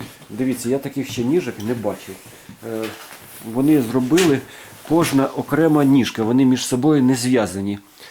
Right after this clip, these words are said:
Якщо ви подивитесь на Макалістер, бачите, вони між собою зв'язані для міцності.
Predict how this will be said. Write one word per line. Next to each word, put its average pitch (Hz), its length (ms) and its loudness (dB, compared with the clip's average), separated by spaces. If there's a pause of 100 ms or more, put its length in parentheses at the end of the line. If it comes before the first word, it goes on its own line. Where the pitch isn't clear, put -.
(280)
Якщо 131 280 -4
ви 135 60 2
подивитесь 139 640 0
на 135 120 -4
Макалістер, 143 600 -2
бачите, 117 340 -6
вони 123 200 0
між 127 200 -2
собою 147 460 -2
зв'язані 101 580 -6
для 101 160 -4
міцності. 110 640 -6